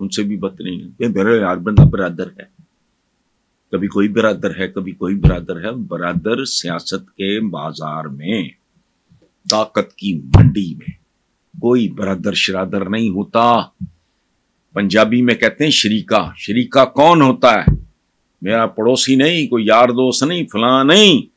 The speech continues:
जो माँ के दूध और बाप के वर्से में शरीक हो, वो शरीका होता है,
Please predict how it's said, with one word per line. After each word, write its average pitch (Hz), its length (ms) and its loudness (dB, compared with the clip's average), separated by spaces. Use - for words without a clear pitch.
जो 107 400 0
माँ 123 340 4
के 135 240 4
दूध 147 460 4
और 127 200 4
बाप 95 440 4
के 120 100 2
वर्से - 440 6
में 120 120 2
शरीक 98 440 4
हो, - 140 -16
वो 202 220 6
शरीका 123 480 2
होता 82 320 -6
है, - 80 -20